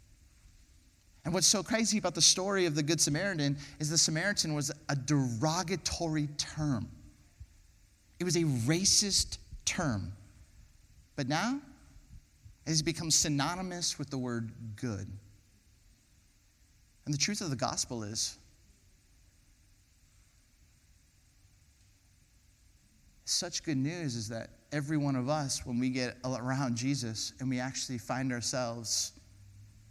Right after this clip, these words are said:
washed and rescued and cleansed and forgiven and seen and experience grace upon grace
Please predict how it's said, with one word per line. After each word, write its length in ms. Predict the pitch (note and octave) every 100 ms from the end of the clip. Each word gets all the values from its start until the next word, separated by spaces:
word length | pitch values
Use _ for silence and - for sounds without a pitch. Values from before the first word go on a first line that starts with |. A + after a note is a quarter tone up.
| - - -
washed 640 | B2 C3+ B2+ - - - -
and 200 | A#2+ A#2
rescued 680 | B2+ C3+ - - B2 A#2+ G#2+ -
and 200 | A2+ G#2+
cleansed 840 | - - C3+ C3 A#2+ A2 G#2 -
and 140 | A#2+ G#2
forgiven 760 | G#2+ G#2 C#3+ C3+ A#2+ A#2+ A2+ -
and 200 | A2+ G#2
seen 680 | - - D3 C#3 B2+ A2 -
and 100 | A2+
experience 680 | A2 - - C3 B2+ B2
grace 480 | - - B2+ C#3 -
upon 340 | G#2+ - G#2 G#2
grace 680 | A#2+ C3+ C#3 - - -